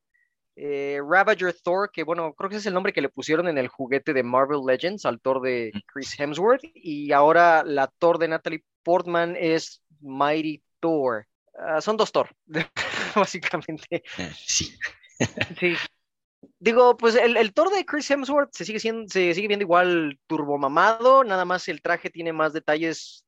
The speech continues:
Speaker 1: dorados.
Speaker 2: Ujú.
Speaker 1: Y, pues, aquí la que llama la atención es Natalie, hijo de su puta madre, estoy mamadísima Portman, porque, pues, sí. <laughs>
Speaker 2: Y no mames, pinche brazote.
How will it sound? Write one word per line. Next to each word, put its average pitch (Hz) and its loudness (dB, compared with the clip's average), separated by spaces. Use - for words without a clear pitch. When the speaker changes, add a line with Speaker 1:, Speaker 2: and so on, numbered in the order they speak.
Speaker 1:
dorados. 165 2
Speaker 2:
Ujú. 95 -6
Speaker 1:
Y, 160 0
pues, 165 -6
aquí 180 -6
la 262 4
que 208 -4
llama 214 2
la 196 4
atención 190 -4
es 196 -2
Natalie, 156 -4
hijo 165 -6
de 151 -8
su 156 -10
puta 175 0
madre, 170 2
estoy 170 -4
mamadísima 156 -2
Portman, 143 -2
porque, - -20
pues, - -20
sí. 147 -8
<laughs> - -6
Speaker 2:
Y 92 -2
no 90 -2
mames, 90 -2
pinche - -4
brazote. - -4